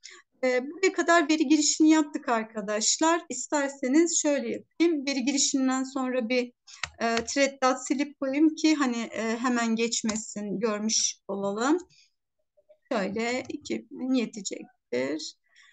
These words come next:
Evet, buradan da şöyle yapıyorum. Sonra ne yapacağız? Click sign button diyor. Hemen sign up'a da uzatalım. Buranın sayfasını da şurayı kapatayım önce. Tekrar alıyorum.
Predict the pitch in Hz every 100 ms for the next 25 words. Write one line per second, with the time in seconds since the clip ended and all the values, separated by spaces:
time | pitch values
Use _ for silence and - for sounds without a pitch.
0 | _ - 330 - - 262 _ - - _
1 | _ 254 214 202 202 202 208 220 254 285
2 | - 202 - - - - 269 277 311 359
3 | - - - _ - 339 311 277 302 349
4 | 302 330 277 - 269 320 349 - - -
5 | - 311 311 - - - - 302 277 262
6 | 240 226 233 226 214 214 220 269 330 381
7 | _ _ _ _ 285 247 247 294 302 311
8 | 285 262 233 240 214 220 220 - _ _
9 | 226 220 - 196 208 247 311 311 _ _
10 | _ _ 269 254 226 220 262 294 - _
11 | _ _ _ - 220 220 220 - 226 220
12 | - 208 220 226 226 233 220 208 208 208
13 | 208 220 240 285 - 226 - 214 220 208
14 | 208 208 214 240 339